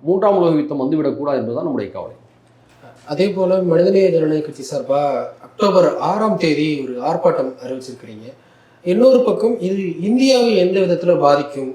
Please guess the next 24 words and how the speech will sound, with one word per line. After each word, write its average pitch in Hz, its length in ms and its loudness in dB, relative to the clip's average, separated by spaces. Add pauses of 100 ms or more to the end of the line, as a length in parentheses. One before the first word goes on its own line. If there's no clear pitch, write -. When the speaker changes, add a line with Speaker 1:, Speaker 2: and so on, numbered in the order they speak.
Speaker 2:
இங்க 208 220 -2
என்ன 185 260 2
பிரச்சனை 165 360 0
வரப்போகுது 135 460 -4
அப்படிங்கிற 180 420 -2
கேள்விகளும் 160 680 -4
வருது. 127 200 -6 (100)
உங்களுடைய 160 320 -4
ஆர்ப்பாட்டத்துக்கான 175 800 -2
நோக்கம் 160 340 0
என்ன, 135 220 -10 (400)
இங்க 247 280 2
என்ன 190 220 2
மாதிரியான 175 380 2
தாக்கங்கள் 143 460 -4
உண்டாகும் 120 320 -10
நினைக்கிறீங்க? 104 200 -20 (300)
Speaker 1:
ஆமா, 110 340 -16
ரெண்டு 143 220 -4
கேள்விகளை 143 360 -4
தொடுத்துருக்கீங்க. 92 500 -16 (180)
அதாவது 117 560 -4 (640)
முதல்ல 135 600 -2 (680)
இந்த 131 300 -2